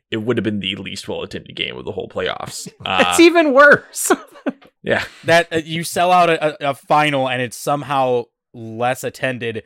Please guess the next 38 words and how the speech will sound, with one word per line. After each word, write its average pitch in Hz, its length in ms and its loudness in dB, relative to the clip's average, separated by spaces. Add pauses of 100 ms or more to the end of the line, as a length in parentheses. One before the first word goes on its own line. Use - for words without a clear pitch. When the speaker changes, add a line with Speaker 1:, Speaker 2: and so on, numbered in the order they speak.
(220)
Speaker 3:
than 113 300 -4 (120)
any 131 300 -2
other 120 240 -2
game 107 320 -6
of 104 120 -8
that 107 240 -6
playoff. 95 580 -10 (920)
Speaker 1:
Yeah. 55 160 -2 (400)
I, 185 440 6 (1000)
I 165 80 6
would 147 140 8
hope 123 220 4
that 110 80 -8
the 107 160 -2
N 104 80 -4
W 101 180 -2
S - 120 -6
L 98 160 -4
kind 98 200 -4
of 95 120 -6
goes 90 240 -10
to - 40 -16
the 104 100 -6
M 98 80 -8
L 95 100 -4
S 95 120 -6
system 101 400 -8
of 101 100 -10
just - 360 -10
hosting 101 680 -8
it - 280 -4
at 98 300 -2
a, 101 380 -6 (800)
at, 104 120 -2 (140)
um, 92 300 -6
one 110 240 -2
of 92 160 -6
the 95 320 -4